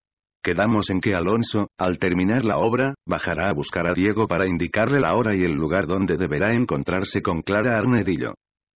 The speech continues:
¿No es así?» «Así quedamos». «Bien, entonces le diréis que ella acudirá a la cita acompañada de su dueña.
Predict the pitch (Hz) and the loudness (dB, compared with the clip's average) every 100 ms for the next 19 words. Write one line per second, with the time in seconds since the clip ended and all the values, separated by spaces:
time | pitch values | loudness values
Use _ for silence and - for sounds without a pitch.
0 | - 101 127 135 110 - 95 65 - _ | -4 0 2 0 -2 -2 -4 -4 -12 _
1 | _ _ _ _ _ _ _ 90 - 120 | _ _ _ _ _ _ _ -6 -4 -2
2 | 98 92 53 50 - - _ _ _ _ | -2 -2 -4 -12 -16 -20 _ _ _ _
3 | _ _ _ - 120 131 82 113 - 87 | _ _ _ -2 2 2 0 -6 -8 -6
4 | 82 135 135 107 98 98 90 90 113 - | 0 0 2 -2 0 0 0 0 0 0
5 | 90 107 95 90 - 73 76 101 113 104 | 0 0 0 -2 -2 -4 -2 0 0 -2
6 | - 101 123 110 98 82 82 95 110 101 | -2 -2 0 0 -2 -2 0 0 0 0
7 | 104 107 73 90 62 50 | 0 -2 -2 -2 -4 -10